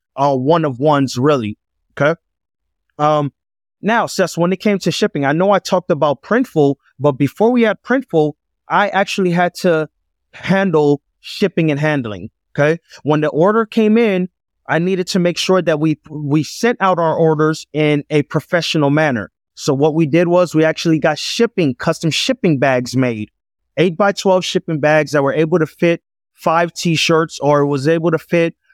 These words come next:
two sweaters, or was able to fit, um, three snapbacks, three bucket hats, whatever it was. We needed a shipping bag that was big enough, had enough space, and represented the brand with our branding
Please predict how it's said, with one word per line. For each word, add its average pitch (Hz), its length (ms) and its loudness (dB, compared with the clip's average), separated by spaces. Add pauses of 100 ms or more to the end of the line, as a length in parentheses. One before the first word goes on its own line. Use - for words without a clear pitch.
two 185 240 -2
sweaters, 165 640 0
or 147 160 4
was 143 160 0
able 170 180 0
to 151 80 -4
fit, 170 380 -2 (340)
um, 147 460 0 (100)
three 175 220 0
snapbacks, 175 680 -2
three 180 200 2
bucket 165 420 0
hats, 160 320 -2
whatever 175 340 0
it 156 100 0
was. 165 420 0 (260)
We 156 140 2
needed 190 300 2
a 165 60 2
shipping 196 460 -2
bag 160 260 0
that 151 120 2
was 127 160 -2
big 180 260 0
enough, 196 240 -2
had 147 200 0
enough 156 240 0
space, - 560 -2 (260)
and 143 420 -2
represented 180 580 0
the 147 80 0
brand 147 600 -2 (260)
with 151 240 0
our 147 220 2
branding 175 580 0